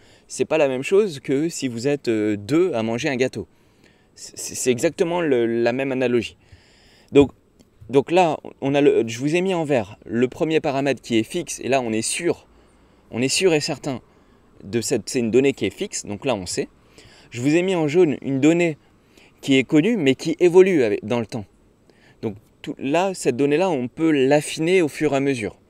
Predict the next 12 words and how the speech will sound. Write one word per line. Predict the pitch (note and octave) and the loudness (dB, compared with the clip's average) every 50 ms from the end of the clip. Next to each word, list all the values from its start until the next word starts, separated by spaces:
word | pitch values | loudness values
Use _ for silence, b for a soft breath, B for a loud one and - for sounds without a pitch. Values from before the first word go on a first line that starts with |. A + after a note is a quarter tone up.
| b b b b b b b b b b b _ _ _ _ _ - _ | b b b b b b b b b b b _ _ _ _ _ -14 _
Mais | A#2+ C3+ B2 A2 b b b b b b | 0 0 0 0 b b b b b b
cette | - - D3+ C3 G#2 | -6 -2 -2 2 4
donnée-là, | B2 B2+ B2+ B2+ D#3 G3 | 4 4 4 4 2 2
il | F3+ C#3+ | 0 -2
faut | - - B2 | 0 0 0
l'estimer | A2+ A#2 C3+ C3+ - - - B2 C3 D3+ F3+ G#3 b b b b b b b | 2 2 2 0 0 -4 -4 -4 -2 -2 -4 -4 b b b b b b b
pour | - A#2 - | -16 -12 -10
savoir, | - C3 A#2 A2+ C#3+ D#3 E3 D#3 B2+ | -8 -8 -2 0 0 0 0 0 -2
euh, | A#2+ A2 G#2 G2+ - - | -4 -4 -4 -6 -6 -4
à | A2+ G#2+ | -2 -2
la | F2+ F2+ | -2 -2
fin | - - F3+ F#3 G#3+ | -2 -4 -4 -4 -4